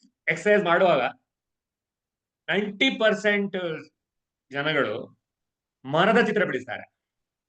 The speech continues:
ಬೇರಿನ ಚಿತ್ರ ಬಿಡಿಸುದಿಲ್ಲ. ನಿಮ್ಮಲ್ಲಿ ಎಷ್ಟು ಜನ ಇದ್ದಾರೆ ನಂಗೆ ಗೊತ್ತಿಲ್ಲ, ಯಾಕಂದ್ರೆ ಕೇಳುವಂತಷ್ಟು ಟೈಮ್ ವೇಸ್ಟ್ ಮಾಡ್ಲಿಕ್ಕೆ ಅವಶ್ಯ ಇಲ್ಲ.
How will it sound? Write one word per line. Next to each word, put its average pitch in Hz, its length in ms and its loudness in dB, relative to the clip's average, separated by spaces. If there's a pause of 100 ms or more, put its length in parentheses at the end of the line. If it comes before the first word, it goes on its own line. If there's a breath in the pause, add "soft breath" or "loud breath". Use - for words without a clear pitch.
(1000)
ಬೇರಿನ 202 460 4
ಚಿತ್ರ 175 240 -4
ಬಿಡಿಸುದಿಲ್ಲ. - 440 -12 (380)
ನಿಮ್ಮಲ್ಲಿ 160 240 -2
ಎಷ್ಟು 165 160 -2
ಜನ 170 100 0
ಇದ್ದಾರೆ 165 220 -2
ನಂಗೆ 143 160 -6
ಗೊತ್ತಿಲ್ಲ, 120 420 -6
ಯಾಕಂದ್ರೆ 131 400 -4 (440)
ಕೇಳುವಂತಷ್ಟು 156 540 -2
ಟೈಮ್ 135 200 -2
ವೇಸ್ಟ್ 131 180 -2
ಮಾಡ್ಲಿಕ್ಕೆ 120 320 -6
ಅವಶ್ಯ 110 320 -6
ಇಲ್ಲ. 95 100 -10